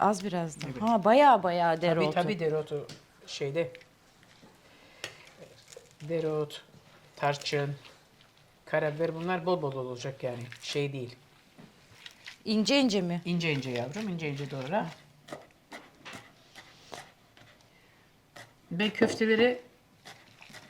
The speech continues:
Speaker 2: ekmeği çok koyarım, çok güzel tat verir.
Speaker 1: Evet. Ben de ekmeği bol köfteyi daha çok seviyorum.
Speaker 2: Yani başka bir tadı oluyor köftenin.
Speaker 1: Daha kabarıyor.
Speaker 2: Evet, evet. Ben öyle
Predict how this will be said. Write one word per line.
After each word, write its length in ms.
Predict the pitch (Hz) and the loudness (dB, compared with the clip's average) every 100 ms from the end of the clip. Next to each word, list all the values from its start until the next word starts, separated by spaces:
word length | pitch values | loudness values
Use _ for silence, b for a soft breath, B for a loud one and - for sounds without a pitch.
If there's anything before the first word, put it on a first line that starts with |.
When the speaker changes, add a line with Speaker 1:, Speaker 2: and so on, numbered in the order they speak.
| 202 | -8
Speaker 2:
ekmeği 380 | 196 202 202 | -6 -2 -4
çok 200 | 202 202 | -4 -6
koyarım, 300 | - 175 208 214 | -2 -2 -2 -4
çok 260 | - 240 | -4 -4
güzel 260 | 170 185 196 | -4 -4 -4
tat 240 | 170 147 135 | -6 -6 -6
verir. 300 | 123 120 - | -8 -8 -8
Speaker 1:
Evet. 280 | - 175 165 - - - - B B B | -4 -4 -6 -10 -20 -18 -16 B B B
Ben 180 | 226 254 | 8 10
de 60 | |
ekmeği 520 | 220 214 202 214 220 196 | 10 8 4 2 4 6
bol 180 | 220 | 4
köfteyi 480 | 220 214 196 220 226 | 4 0 0 2 4
daha 140 | 202 196 | 4 4
çok 220 | 190 175 | 0 -6
seviyorum. 480 | - 160 160 160 156 - B B B B | -4 -2 0 -2 -4 -14 B B B B
Speaker 2:
Yani 200 | 208 190 | 0 4
başka 300 | 226 - 277 | 4 2 -2
bir 60 | 262 | 2
tadı 300 | 214 202 208 | 4 6 4
oluyor 320 | 156 147 135 | 2 -2 -4
köftenin. 480 | 143 - 131 127 117 - - B B B | -6 -6 -6 -6 -8 -12 -20 B B B
Speaker 1:
Daha 220 | 185 208 220 | 2 4 4
kabarıyor. 640 | 233 208 202 214 185 196 - - | 4 4 4 6 6 4 0 -4
Speaker 2:
Evet, 340 | 208 175 151 - | 0 0 -2 -4
evet. 360 | 165 135 - - - - - - | -4 -4 -10 -18 -14 -12 -12 -8
Ben 160 | 202 | -4
öyle 320 | 214 208 185 | -2 0 0